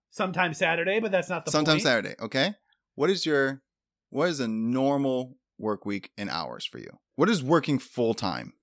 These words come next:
Speaker 2: in hours?
Speaker 1: Working full-time, like, me personally, twenty-eight hours,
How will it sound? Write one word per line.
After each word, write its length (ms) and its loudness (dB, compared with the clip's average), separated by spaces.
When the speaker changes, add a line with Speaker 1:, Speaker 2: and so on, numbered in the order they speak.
Speaker 2:
in 140 -6
hours? 360 -8
Speaker 1:
Working 440 -6
full-time, 600 -2
like, 220 -14
me 320 -6
personally, 680 -2
twenty-eight 500 -6
hours, 460 2